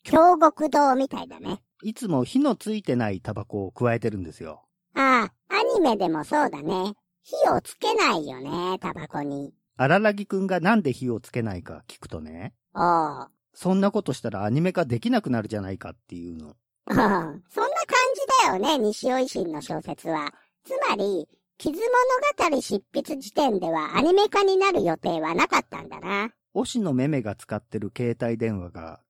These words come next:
Speaker 2: 京セラ製なんですよね。アニメ化のためとか言って。
Speaker 1: ん、それは、京アニとかけてんのかな？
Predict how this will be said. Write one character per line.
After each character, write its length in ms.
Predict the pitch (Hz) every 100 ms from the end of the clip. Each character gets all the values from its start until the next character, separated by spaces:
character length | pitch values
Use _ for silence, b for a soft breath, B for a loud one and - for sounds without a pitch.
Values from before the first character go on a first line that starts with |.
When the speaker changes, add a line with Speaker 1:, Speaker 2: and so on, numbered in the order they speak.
| -
Speaker 2:
京 240 | 214 240
セ 120 | 247
ラ 140 | 226 214
製 240 | 220 196
な 100 | 190
ん 60 | 147
で 80 | 92
す 140 | 90
よ 80 | 90
ね。 200 | 90 - _ _ _ _ _ _ -
ア 120 | 127
ニ 120 | 139
メ 140 | 147 147
化 100 | 127
の 140 | 127
た 120 | 127
め 120 | 120
と 100 | 113
か 80 | - -
言 80 |
っ 40 | - _
て。 220 | - - _ -
Speaker 1:
ん、 180 | 269 - _ -
そ 100 | 302
れ 140 | 349
は、 320 | 370 311 208 _ _ _ _ _ -
京 100 | 453
ア 20 | 466 480 466 453 466
ニ 60 | 453
と 140 | 427 415
か 220 | - 403
け 120 | 285
て 200 | - 185
ん 100 | 156
の 100 | 143
か 140 | 147
な？ 440 | 143 139 123 131